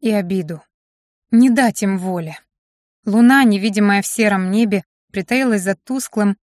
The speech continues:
жестяным светом солнца. Но я чувствовала, как её жёлтый глаз следит за мной. «Позови их»,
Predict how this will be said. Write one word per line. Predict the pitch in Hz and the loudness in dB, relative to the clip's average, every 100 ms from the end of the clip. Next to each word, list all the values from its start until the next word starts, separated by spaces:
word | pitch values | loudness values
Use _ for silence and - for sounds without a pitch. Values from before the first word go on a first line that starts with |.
| _ | _
жестяным | 196 208 - 220 254 254 | -4 -4 0 2 2 2
светом | - 226 226 208 | 0 -2 0 -2
солнца. | 202 - 185 170 - 160 - _ _ _ _ | -2 -6 -6 -8 -12 -16 -20 _ _ _ _
Но | - 233 | 0 0
я | 226 262 | 0 -2
чувствовала, | - 294 262 - - 180 175 170 | -4 -6 -6 -10 -10 -8 -8 -10
как | - - | -14 -8
её | 214 202 220 | -4 -2 -2
жёлтый | 185 214 - 202 | -2 -6 -4 -6
глаз | 190 214 220 | -2 -2 -4
следит | - - 202 185 220 233 | -8 -6 -6 -4 -4 -4
за | 175 165 | -6 -8
мной. | 160 156 - _ _ _ _ _ _ | -10 -12 -18 _ _ _ _ _ _
«Позови | - 175 175 180 220 233 233 214 | -14 -12 -8 -4 -2 -2 -2 -6
их», | 190 185 - - | -10 -18 -20 -20